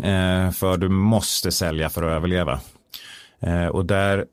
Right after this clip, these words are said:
många startar företag med en bra idé, men, eh, om man inte ser till att vara väldigt duktig på att sälja den idén sen, så blir det inget kul.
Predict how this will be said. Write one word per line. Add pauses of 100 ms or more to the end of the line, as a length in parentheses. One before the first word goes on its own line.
(140)
många
startar
företag
med
en
bra
idé, (520)
men, (140)
eh,
om
man
inte (920)
ser
till
att
vara
väldigt
duktig
på
att
sälja
den
idén
sen,
så
blir
det
inget
kul.